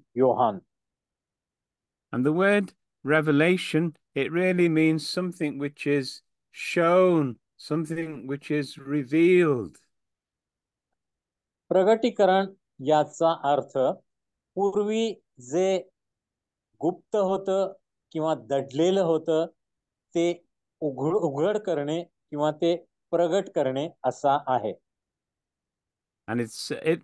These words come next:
Speaker 2: it might be like if you pull a curtain back and it lets the light in. That's what the idea is. God is drawing back a curtain so we can see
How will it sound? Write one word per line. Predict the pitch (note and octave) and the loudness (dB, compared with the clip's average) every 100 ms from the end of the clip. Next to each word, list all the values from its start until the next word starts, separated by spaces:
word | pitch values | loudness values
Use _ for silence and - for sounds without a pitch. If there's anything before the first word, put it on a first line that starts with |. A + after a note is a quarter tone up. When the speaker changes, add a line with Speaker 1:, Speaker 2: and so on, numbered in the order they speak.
| - | -8
Speaker 2:
it | E3+ E3 | -6 0
might | G3 F#3+ | -2 0
be | F#3 | 0
like | E3 E3 D#3 - _ - | 2 0 -2 -16 _ -8
if | C3+ | -2
you | D#3+ D3 | 0 -2
pull | - F#3+ | 2 2
a | F#3 | 2
curtain | - G3+ G3+ G#3+ - F#3 D#3 | 2 2 6 4 2 -2 0
back | D3+ C#3 - | 0 -2 0
and | C#3 | -2
it | - | 0
lets | D#3 D#3+ - | -2 -4 -4
the | D#3+ | -2
light | C3+ D3 F#3 F#3 - | 2 2 0 -4 -2
in. | C#3 G2 _ _ _ | -2 -4 _ _ _
That's | D#3 - - | -6 -6 -4
what | E3+ D#3+ | -4 0
the | D#3 | 0
idea | D3+ D3 D3 D#3 D#3+ | 2 0 0 0 2
is. | D3+ B2 - _ _ _ _ _ _ - | 2 0 -4 _ _ _ _ _ _ 2
God | D3+ F3 | 4 4
is | D#3+ C#3+ C#3+ | 2 0 -6
drawing | - F3+ F#3 F#3 F3+ D#3 _ _ _ | 0 4 6 4 2 -2 _ _ _
back | A3 - | -4 0
a | E3 | -4
curtain | - - G3 G3+ D3+ D3 | -4 0 2 2 0 -8
so | - D#3+ | -4 -2
we | D3+ D3+ | 0 -2
can | C#3+ C#3+ | -4 -6
see | C3+ - F3+ F3+ D3 | -6 -8 -2 0 -2